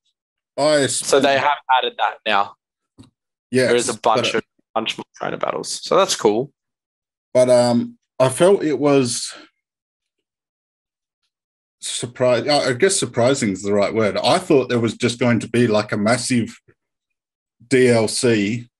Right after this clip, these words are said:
Speaker 1: for Arceus. Like, and when I say massive, I mean, like, I, I, for some
Speaker 2: Like a
Speaker 1: reason,
Speaker 2: whole nother area.
Speaker 1: yeah, I, I expected, like, another game almost inside of it.
Speaker 2: See,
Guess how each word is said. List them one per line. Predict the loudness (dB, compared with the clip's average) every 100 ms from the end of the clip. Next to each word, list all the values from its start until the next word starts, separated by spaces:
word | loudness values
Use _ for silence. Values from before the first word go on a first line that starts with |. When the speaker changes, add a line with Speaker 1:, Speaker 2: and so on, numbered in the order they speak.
| _
Speaker 1:
for | -6
Arceus. | 0 0 0 -4 -6 -4
Like, | -4 0
and | 2
when |
I | 2
say | 0 -2
massive, | 0 -2 -6 -6 -4
I |
mean, | -4 -4 -8 -12 -10 -10 -10 _ _ _ _
like, | -2
I, | 2 2 0 -2
I, | -4 -8 _ _ _ _ _ -4
for | -2
some | 2 2
Speaker 2:
Like | 4
a |
Speaker 1:
reason, | 4
Speaker 2:
whole | 4
nother | 4 2 2
area. | 2 0 -2 -8 -10 -20 -8
Speaker 1:
yeah, | 2 2
I, | 4 2 0 0
I |
expected, | 0 -2 -6 -6 -4
like, | -2 -2
another | 0 0 0
game | -4 -2 0 0
almost | -4 -8 -10 -8 -10 -12 -18 -20 _ _
inside | -2 -2 0 2 2 0
of |
it. | 0
Speaker 2:
See, | 0